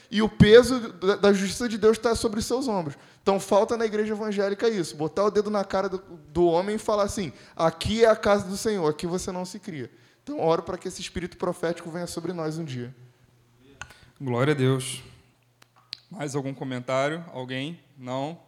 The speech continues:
Speaker 2: Calma, Léo, vai chegar um momento.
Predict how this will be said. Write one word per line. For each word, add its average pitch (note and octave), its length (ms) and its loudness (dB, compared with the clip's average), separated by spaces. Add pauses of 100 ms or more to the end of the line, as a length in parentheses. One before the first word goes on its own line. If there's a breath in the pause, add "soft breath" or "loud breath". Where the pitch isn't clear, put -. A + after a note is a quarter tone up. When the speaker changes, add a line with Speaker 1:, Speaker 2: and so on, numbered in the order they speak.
(800 soft breath)
Speaker 2:
Calma, C3 320 -6
Léo, A#2 200 -12
vai C3 160 -8
chegar C3+ 220 -6
um C#3 60 -4
momento. B2+ 400 -10